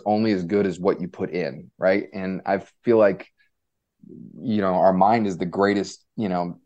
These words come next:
machine on the planet. And how much of our day is consumed with, you know, content ri-,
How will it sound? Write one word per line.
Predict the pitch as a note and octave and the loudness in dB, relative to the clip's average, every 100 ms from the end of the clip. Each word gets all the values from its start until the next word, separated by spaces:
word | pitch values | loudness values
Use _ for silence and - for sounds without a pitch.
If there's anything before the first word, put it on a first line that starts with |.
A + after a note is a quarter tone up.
| - - - | -20 -20 -14
machine | G2+ G2+ - A2+ A2 G2+ | -8 -6 -4 -2 0 0
on | F#2 | -2
the | - | -6
planet. | - B2 A2+ E2+ - | -4 -2 -2 -4 -8
And | - G2 F#2+ F#2 | -10 -6 -6 -6
how | - A#2 | 0 2
much | B2 A2+ | 2 2
of | G#2 | 2
our | F#2+ F2+ | 2 2
day | F2 F#2+ G#2 | 2 2 2
is | F#2 | 0
consumed | - F2 - F#2+ F#2+ F#2 | -4 -12 -10 -6 -4 -2
with, | F#2 E2+ - - - | -2 -4 -6 -20 -10
you | G#2+ | -6
know, | F#2 D#2+ E2 _ _ _ _ _ _ _ _ _ _ _ _ _ - | -4 -6 -10 _ _ _ _ _ _ _ _ _ _ _ _ _ -2
content | A2 A2 - A2 F#2+ | 2 2 0 -2 0
ri-, | F#2+ | -2